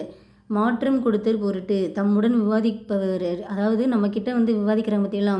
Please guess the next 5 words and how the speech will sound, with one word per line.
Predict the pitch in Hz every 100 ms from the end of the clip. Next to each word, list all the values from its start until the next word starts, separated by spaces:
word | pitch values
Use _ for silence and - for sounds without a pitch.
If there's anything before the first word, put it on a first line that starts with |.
| 180 - - - -
அவங்களிடம் | 208 254 277 262 226 208 233 208 233 220
வந்து | 202 254
எதிர்மொழி | 220 220 269 254 247
சொல்வதற்கு | 240 208 202 196 190 - 220 208 185 - - -
சொல் | - 254 269